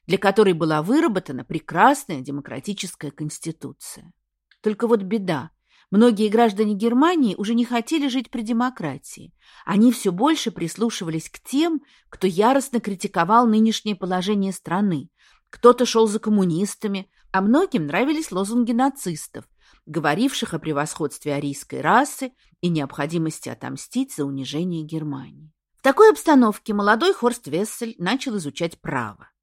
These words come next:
Но кроме занятий в университете, которые он через три года бросил, у Весселя были и другие дела – казавшиеся ему куда более важными. С пятнадцати лет он искал ту организацию, которая дала бы ему возможность служить Германии так, как он это понимал.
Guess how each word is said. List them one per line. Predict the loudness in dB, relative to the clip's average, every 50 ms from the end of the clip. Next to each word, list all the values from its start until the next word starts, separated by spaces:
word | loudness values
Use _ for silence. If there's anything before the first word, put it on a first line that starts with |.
| _ _ _ _ _ -20 -14 -4
Но | -2 -2 2
кроме | 2 4 4 4 6
занятий | 6 6 6 6 6 4 2 0 0
в | 2
университете, | 4 2 2 2 -2 -4 -6 -6 -4 4 4 4 4 4 -2 -10 -6
которые | -4 -4 0 2 2 2 2
он | 0 0
через | -2 -2 -4 -4 -4
три | -2 -4 -2
года | 2 2 0 2 2 -2
бросил, | -2 0 -2 -2 -2 -4 -8 -14 -16 -18 -20 -20 _ _ _ _ _ -2
у | 0 2
Весселя | 4 6 6 4 4 4 2 4 4
были | 4 4 2 2 2 2
и | 2
другие | 2 2 2 2 0 0 -2 -2
дела – | -2 -4 -6 -6 -6 -8 -14 -16 _ _ _ _ _ _
казавшиеся | 2 2 4 6 6 4 4 2 -2 -2 -2 -4 -4 -4 -2
ему | -2 -2 -4 -6
куда | -6 -4 0 0 0
более | 2 0 -2 -2 -2 -4
важными. | -4 -6 -8 -8 -12 -14 -16 -18 -20 -20 -20 _ _ _ _ _ _ _ _ _ _ _
С | -16 -4 0
пятнадцати | 0 2 6 6 6 6 6 2 -6 -4 -2 -2
лет | 2 2 2 2 2 2
он | 2 2 0
искал | -2 -4 0 0 0 0
ту | 2 2 2 2
организацию, | 2 2 0 -2 -2 0 -2 0 2 2 2 0 -2 -8 -12 -12 -12 -12 -12 -16 _ _ _ _ _
которая | -8 -6 0 2 4 4 6 6
дала | 6 8 8 8 8
бы | 8 6
ему | 6 6 4 4
возможность | 4 2 2 2 2 2 2 2 2 0 0 0 -2
служить | -2 -2 0 0 -2 -4 -4
Германии | -2 -2 -2 -2 0 -2 -2 -2 -4 -8 -10 -10 -12 _
так, | 2 4 4 4 2 -2 -10 _
как | -4 -4 -4 -4 -8 -4
он | -2 -2 -2
это | -2 -4 -6 -10 -14
понимал. | -12 -8 -6 -4 -4 -4 -6 -6 -10 -16